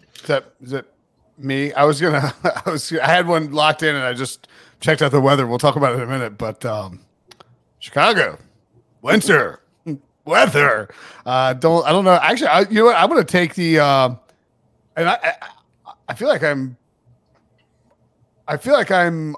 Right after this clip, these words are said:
on, like, like I'm <laughs> reading this wrong.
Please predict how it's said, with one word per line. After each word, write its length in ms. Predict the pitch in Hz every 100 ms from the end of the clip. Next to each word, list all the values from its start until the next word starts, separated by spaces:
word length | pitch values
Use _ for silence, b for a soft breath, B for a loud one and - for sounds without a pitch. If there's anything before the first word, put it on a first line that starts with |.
| -
on, 720 | 156 156 151 143 135 127 123 - _ _ _ _ _ _
like, 240 | 135 131 - _ _ _
like 120 | - 147
I'm 120 | 156
<laughs> 20 |
reading 320 | 180 233 208
this 180 | 185 -
wrong. 520 | 180 196 190 156 135